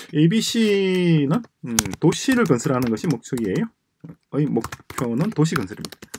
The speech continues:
신도시 건설. 새로운 형태의 신도시예요. 어, 이 신도시인데 이 신도시는 에이비씨라고 하는 오에스가 적용된, 적용된 신도시를 건설하는 거예요. 그죠? 그래서 에이비씨라는 오에스와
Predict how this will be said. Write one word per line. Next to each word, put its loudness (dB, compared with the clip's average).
신도시 2
건설. -4
새로운 4
형태의 2
신도시예요. 0
어, -8
이 -6
신도시인데 -2
이 -4
신도시는 2
에이비씨라고 4
하는 2
오에스가 2
적용된, 2
적용된 0
신도시를 -2
건설하는 0
거예요. -20
그죠? -6
그래서 2
에이비씨라는 6
오에스와 2